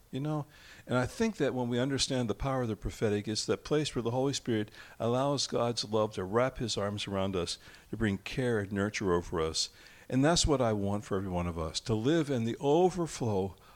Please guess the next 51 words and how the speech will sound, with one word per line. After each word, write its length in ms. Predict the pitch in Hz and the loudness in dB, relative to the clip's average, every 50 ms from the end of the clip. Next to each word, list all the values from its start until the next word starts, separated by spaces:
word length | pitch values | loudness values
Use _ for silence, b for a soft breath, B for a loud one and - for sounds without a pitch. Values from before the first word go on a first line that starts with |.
| B B | B B
of 140 | 107 104 107 | -4 -4 -4
a 60 | 95 | -4
prophetic 440 | - - 107 - - 107 98 104 98 | -4 -4 -6 -2 0 0 0 0 -2
word 200 | 98 87 87 87 | -2 -2 -2 -4
of 100 | 85 - | -4 -6
blessing 340 | 80 80 80 - - 104 98 92 | -6 -6 -6 -6 -8 -8 -8 -10
over 260 | 87 87 90 82 78 | -10 -8 -8 -8 -6
our 60 | 78 | -6
lives. 380 | 78 71 73 73 - - - - - b b b b b b b b b b b b | -6 -6 -6 -6 -8 -10 -10 -12 -16 b b b b b b b b b b b b
I 140 | b 113 143 | b 4 4
can 140 | 147 156 139 | 4 4 2
remember 420 | 139 127 127 127 123 131 120 117 | 2 4 4 4 2 4 2 2
words 280 | 104 110 117 113 113 - | 2 2 2 2 2 2
spoken 360 | - - 120 117 - 123 113 | 2 2 0 0 0 -2 -2
over 260 | 110 110 107 104 107 | -2 -2 0 0 -2
me, 240 | 95 98 98 95 92 | 0 0 0 -2 -2
just, 300 | 85 107 117 - - - | -2 -4 -4 -4 -4 -4
uh, 80 | 123 - - - - - | -6 -6 -8 -10 -16 -12
some 300 | - - - 151 127 117 | -8 -4 -2 -2 -2 -2
very 380 | 104 123 160 175 170 139 101 - - 208 165 - - - - 120 | -4 -4 -4 -2 -2 -4 -6 -8 -12 -16 -18 -18 -18 -18 -16 -6
destiny 480 | - 139 127 120 - - - 120 104 95 | -2 0 0 0 0 0 0 -2 -2 -2
words 360 | 87 87 82 82 - - - | -2 -2 -6 -6 -8 -8 -6
that 120 | - 107 107 | -2 0 2
I 80 | 113 | 2
received 420 | 117 113 120 110 - - 117 101 - | 2 2 0 0 -2 -2 -2 -2 0
some 300 | - - 139 127 123 110 | 0 2 2 2 2 0
years 240 | 107 113 113 104 | 0 0 0 0
ago, 120 | 101 90 82 | -2 -4 -4
when 200 | 90 113 139 180 | -2 -2 0 0
I 100 | 202 214 | 0 0
was 160 | 170 131 - | -2 -2 -4
just 260 | - 147 131 - - | -4 -4 -4 -4 -6
a 40 | - | -8
kid 260 | - - - 165 131 | -8 -6 -4 -4 -2
even. 240 | 131 110 95 95 90 - B B B B B B | -2 -2 -4 -4 -6 -8 B B B B B B
And 140 | - 139 156 | 2 4 4
those 180 | 170 165 143 | 4 4 4
words 200 | 156 147 139 - | 4 2 2 2
keep 180 | - 165 147 - | 0 -2 -2 -2
coming 200 | - 151 143 117 | -2 -2 0 2
back 220 | 123 120 123 - - | 4 2 2 0 -4
to 60 | 117 | -4
me 120 | 107 107 | -2 -2
and 100 | 101 92 | -2 -2
reminding 500 | 110 107 107 113 110 123 135 131 131 120 | -2 -2 0 2 2 2 2 0 0 0
me 60 | 113 | 0
of 80 | 104 92 | 0 0
the 60 | 101 | -2
call 220 | - - 110 107 107 | 0 2 2 4 4
of 100 | 104 - | 2 2
God 320 | 110 95 82 78 - | 0 -2 -2 -2 -6